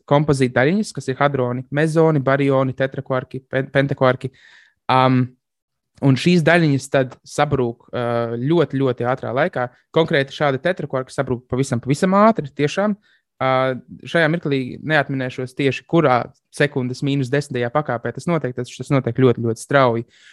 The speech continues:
Un pēc tam, kad šīs daļiņas sabrūk, jā, tās sabrūk mums esošajās un zināmajās daļiņās, taču nav iespējams noteikt, kurš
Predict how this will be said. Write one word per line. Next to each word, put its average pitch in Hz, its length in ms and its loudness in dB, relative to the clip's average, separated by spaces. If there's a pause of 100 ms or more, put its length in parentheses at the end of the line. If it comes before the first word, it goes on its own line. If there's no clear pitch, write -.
(200)
Un 143 160 2
pēc 151 160 2
tam, 196 160 4
kad 143 160 0
šīs 143 160 -2
daļiņas 143 320 -2
sabrūk, 170 400 -2
jā, 135 80 0
tās 127 240 -8
sabrūk 131 300 -10
mums 135 260 -2
esošajās 120 560 -4
un 110 60 -6
zināmajās 117 540 0
daļiņās, 139 440 4
taču 135 240 -4
nav 151 220 2 (340)
iespējams 143 500 -2
noteikt, 143 540 -4 (400)
kurš 185 300 0